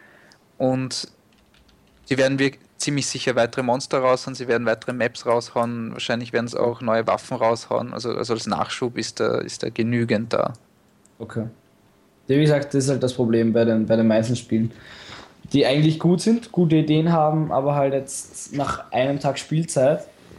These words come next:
Speaker 2: dann man wirklich schon alles durch hat. Was ein Tag Spielzeit ist eigentlich ziemlich viel, vierundzwanzig Stunden. Aber ich meine jetzt, im Gegensatz zu einem fifa oder Call of Duty kann das dann natürlich nicht mithalten oder zu einem Battlefield.
Speaker 1: Ja, also ich,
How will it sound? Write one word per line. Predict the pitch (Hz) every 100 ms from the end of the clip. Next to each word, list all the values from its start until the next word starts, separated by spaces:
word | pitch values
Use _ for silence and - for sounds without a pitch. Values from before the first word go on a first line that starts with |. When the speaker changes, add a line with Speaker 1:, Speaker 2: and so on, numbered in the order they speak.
| - - _ _ _ _ -
Speaker 2:
dann | 131 131 131 123 101 107 113
man | 131
wirklich | 127 135 127
schon | 127 - 113
alles | 127 127
durch | 135 131
hat. | 123 - - _ _ _ _ _ _ _ _ _ _ _ _ _ _ _ _
Was | 117 117 -
ein | 117 123
Tag | 131
Spielzeit | 120 135 131 135
ist | 131
eigentlich | 117 123 123 -
ziemlich | - 120 117
viel, | - 131 127
vierundzwanzig | 123 117 113 117
Stunden. | - 123 120 120 - _ _ _ _ -
Aber | 117
ich | 123
meine | 123 120
jetzt, | 117 - - -
im | - 117
Gegensatz | 127 127 123
zu | -
einem | 123
fifa | - 143 135 131
oder | 123
Call | 131 127
of | -
Duty | 139 135
kann | 135 123
das | 127
dann | 131
natürlich | 123 123 120 120
nicht | 120 -
mithalten | 123 120 113
oder | 117 113
zu | 117
einem | 107
Battlefield. | 113 - 117 117 - - _ _ _ _ _ _ _ _ _ _ _ - - - - _ - _ _ _ _
Speaker 1:
Ja, | - 131 120 -
also | 131
ich, | 120 123 -